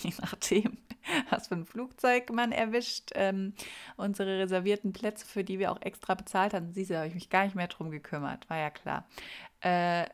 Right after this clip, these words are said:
die hatten wir natürlich nicht auf der Rückreise. Äh, und der Familie hinter uns ist es sogar schon das zweite Mal passiert, dass die nicht diese Reihe praktisch an der Wand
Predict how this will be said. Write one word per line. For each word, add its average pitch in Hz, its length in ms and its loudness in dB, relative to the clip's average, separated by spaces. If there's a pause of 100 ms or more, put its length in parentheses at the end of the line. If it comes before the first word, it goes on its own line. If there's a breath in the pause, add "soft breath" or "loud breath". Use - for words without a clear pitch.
(220)
die 180 260 -2
hatten 185 260 -2
wir 185 100 2
natürlich 175 400 -2
nicht 240 380 -4
auf 262 140 -4
der 262 160 -4
Rückreise. 269 800 -2 (600 loud breath)
Äh, 196 280 2
und 180 360 -2
der 180 460 -2
Familie 185 440 0
hinter 202 320 2
uns 190 140 -2
ist 185 140 -8
es 180 120 -6
sogar 180 200 0
schon 185 200 0
das 180 160 -2
zweite 147 280 2
Mal 143 180 -6
passiert, - 440 -8
dass 165 120 -10
die - 100 -8
nicht 156 200 -8
diese 165 300 -6
Reihe 156 280 0
praktisch - 440 -10
an - 120 -6
der 160 140 -2
Wand 151 440 -2